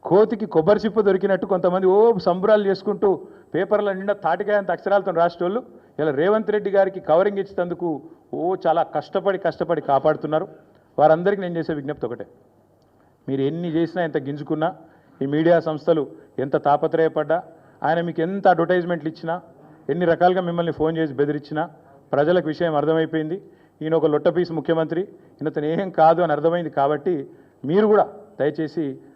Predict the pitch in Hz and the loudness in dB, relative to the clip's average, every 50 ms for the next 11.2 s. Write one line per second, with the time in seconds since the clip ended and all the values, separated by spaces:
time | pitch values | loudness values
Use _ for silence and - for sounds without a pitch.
0 | _ - - 127 160 175 - - 220 208 - - - 214 - 202 190 180 180 185 | _ -12 -8 -6 -6 -6 -4 0 0 0 0 0 -2 0 2 4 2 4 2 2
1 | 185 190 180 147 139 151 160 156 - 180 170 165 156 139 - - - - - - | 2 2 4 4 4 4 2 2 0 -2 0 0 -2 -6 -8 -12 -20 -20 -12 -4
2 | - 131 139 151 156 143 - 156 - 139 135 139 165 160 170 196 170 170 175 180 | -2 -2 0 0 -2 -4 -6 -6 -8 -6 -4 -2 -2 0 0 0 2 2 0 0
3 | 175 190 - - 180 175 196 185 185 185 180 170 160 143 135 135 120 - - - | -2 -4 -2 -2 -4 -2 -2 -4 -4 -2 -2 0 0 0 -2 -4 -8 -12 -16 -20
4 | - - - _ _ _ - 151 160 147 147 151 - - 185 190 180 175 175 - | -20 -20 -20 _ _ _ -8 -8 -6 -4 -4 -4 -2 2 2 2 2 2 0 -2
5 | 170 180 - 170 170 175 196 208 - - - - _ _ - - 170 175 175 185 | -2 0 0 0 0 0 0 -4 -4 -14 -20 -20 _ _ -4 0 0 0 0 0
6 | 175 180 175 165 170 170 156 160 165 175 165 165 151 156 160 151 - 143 151 165 | -2 0 0 2 2 2 4 4 2 2 2 0 0 0 0 0 0 -2 -4 -4
7 | 156 151 - 143 156 151 - - 175 202 - - - - _ _ _ _ _ - | -6 -2 -2 -2 -2 -2 -4 -4 -4 -4 -6 -12 -20 -20 _ _ _ _ _ -2
8 | 160 180 185 185 180 180 170 165 180 175 175 - - 156 175 180 185 190 185 180 | 0 2 2 2 2 0 -2 -4 -6 -8 -8 -8 -6 -4 -2 0 2 2 2 2
9 | 180 165 160 175 180 175 170 - 180 170 170 175 165 165 170 170 170 165 170 175 | 2 2 0 0 -2 -6 -6 -6 -6 -2 2 2 2 4 4 4 2 2 0 -2
10 | 165 151 - - - - - _ _ _ - 196 170 180 180 180 170 165 151 - | -2 -2 -4 -10 -20 -20 -20 _ _ _ -2 0 2 4 4 4 2 0 -2 -6
11 | 170 165 165 160 | -4 -2 -2 -2